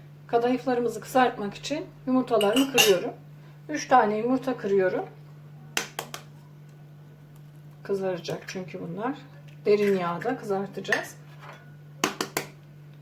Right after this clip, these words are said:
Ben üç tane kırıyorum. Çünkü hepsini sardım. Yarım kilonun hepsini sardım. Fakat hepsini kızartmayacağım arkadaşlar.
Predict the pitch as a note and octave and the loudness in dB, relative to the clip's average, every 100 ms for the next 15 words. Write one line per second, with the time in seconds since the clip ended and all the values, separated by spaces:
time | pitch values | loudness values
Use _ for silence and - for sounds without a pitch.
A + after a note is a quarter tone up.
0 | - - - - - E4 D#4 - A3 F#3 | -20 -20 -20 -14 -2 0 0 2 2 2
1 | F#3+ G3 G3+ B3 C4+ - - - A#3+ C4+ | -2 0 0 0 -4 -8 -18 -14 -2 0
2 | C4 A#3 A#3 - B3+ G3+ F#3+ B3 - - | 0 -2 -2 4 6 4 -2 -8 -12 -20
3 | - - B3+ B3 A3 G3+ G#3+ A3 B3+ - | -20 -6 -2 0 -2 -2 -4 0 -2 -2
4 | G#3+ G#3+ B3 A#3+ - - - - - - | -8 -2 2 2 0 -6 -10 -18 -20 -20
5 | - - - - - - - - - - | -20 -20 -20 -14 -4 -2 -2 -6 -10 -6
6 | C4 B3+ B3+ - C4+ - B3+ A#3+ C4 C4 | 2 2 0 -4 -4 -4 -4 -2 0 2
7 | C4 - F#3 F#3+ F#3+ F#3 G3+ G3 G3 - | 4 2 0 -8 -10 -10 -10 -8 -8 -8
8 | A#3+ - | -12 -12